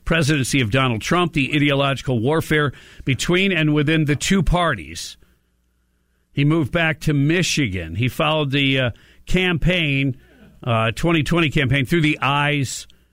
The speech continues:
of the candidates. He roamed the country, talked to everybody. And then he joins a publication called The Atlantic. I mean, clearly these are people that,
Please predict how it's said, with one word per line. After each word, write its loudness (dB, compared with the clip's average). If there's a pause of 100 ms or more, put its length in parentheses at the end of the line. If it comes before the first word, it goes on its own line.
(240)
of -2
the 0
candidates. -2
He 0
roamed 2
the 0
country, 0 (120)
talked -4
to -6
everybody. -2 (480)
And 2
then 0
he 2
joins 0
a -4
publication -2
called 0
The 2
Atlantic. -2 (1000)
I 2
mean, 2
clearly 2
these 0
are -2
people 0 (320)
that, -2